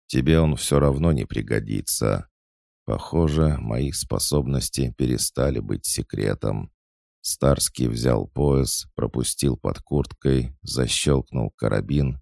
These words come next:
и подтянул зажимы. "У ампул прочное стекло",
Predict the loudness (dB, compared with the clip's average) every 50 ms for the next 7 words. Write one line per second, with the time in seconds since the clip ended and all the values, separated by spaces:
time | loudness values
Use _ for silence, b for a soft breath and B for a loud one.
0 | _ -6 -6 -4 -2 -2 -4 -4 _ -2 0 0 0 0 -2 -2 -4 -4 -4 -2
1 | -2 -4 -4 -4 -2 -2 -2 -2 -2 -2 -4 -4 -6 -10 _ _ _ _ _ _
2 | _ _ _ _ _ _ _ _ _ _ 0 2 4 4 4 4 2 0 0 2
3 | 2 2 0 0 2 4 4 4 2 0 0 2 2 2 2 0 -2 -4 -4 -2
4 | 2 4 6 6 6 4 2